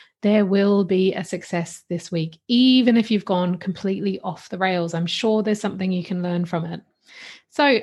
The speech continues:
I would love to hear if you find any, any points of success. You know, do jump on social media. Um, I've got all the channels just below this podcast. So come and, and talk to me on social media. I'd love to hear what you find. And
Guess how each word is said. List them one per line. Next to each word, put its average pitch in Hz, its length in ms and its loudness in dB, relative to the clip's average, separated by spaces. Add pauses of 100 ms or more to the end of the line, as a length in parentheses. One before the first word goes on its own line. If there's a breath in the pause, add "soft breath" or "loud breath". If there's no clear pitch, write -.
I 240 500 4
would 208 160 0
love 214 160 2
to 269 100 -4
hear 311 180 4
if 302 140 0
you 277 80 2
find 269 380 2
any, 349 420 2 (340 loud breath)
any 277 200 4
points 349 340 0
of 320 80 0
success. - 840 -2
You 240 80 0
know, 247 120 4
do 285 480 2
jump 247 240 2
on 277 140 2
social 269 280 2
media. 240 540 2
Um, 196 300 -2
I've 190 180 -6
got 220 140 -2
all 214 120 -4
the 208 80 -2
channels 214 540 0 (340 loud breath)
just 220 240 0
below 220 240 4
this 214 200 0
podcast. 254 500 2
So 202 240 0
come 226 280 0
and, 240 280 4
and 214 340 4
talk 247 220 -2
to 247 100 -4
me 240 80 4
on 233 160 2
social 240 300 0
media. 233 300 2
I'd 190 100 0
love 190 200 0
to 214 80 -16
hear 202 180 0
what 196 160 -4
you 214 80 -4
find. 262 480 2 (420 loud breath)
And 240 500 4